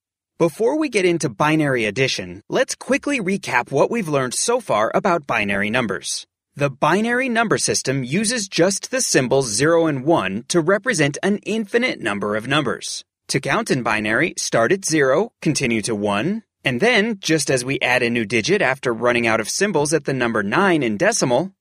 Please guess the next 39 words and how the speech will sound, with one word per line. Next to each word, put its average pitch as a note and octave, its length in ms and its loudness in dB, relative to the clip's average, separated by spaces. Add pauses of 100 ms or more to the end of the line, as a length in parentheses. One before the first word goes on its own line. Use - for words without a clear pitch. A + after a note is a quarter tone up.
in A#2+ 160 2
binary E3+ 460 2
we F3 240 -2
add C#3 180 2
a F#3 80 4
new G3 160 2
digit C#3 380 -2
to G#3 100 0
make D3+ 380 2
the E3 80 2
binary E3+ 600 0
number C3 360 2
one G#2 340 0
zero C3 460 0
that - 180 0
represents F#3+ 440 0
the G3 120 -4
same G3+ 400 0
number F#3 320 2
of D3 100 -2
apples, D#3+ 440 0
horses, D3+ 440 0
or A2 120 0
whatever E3 500 2
as G3 200 2
the A3+ 120 0
decimal D3+ 540 0
number G2+ 260 -2
two. F#3 400 -2 (400)
After B2 400 2
one A2 320 2
zero A#2 380 2
apples F3+ 500 0
comes D#3+ 320 0
one C3 300 0
one F3+ 340 2
or B2+ 220 2
three G3 360 0
apples, A#2 640 -2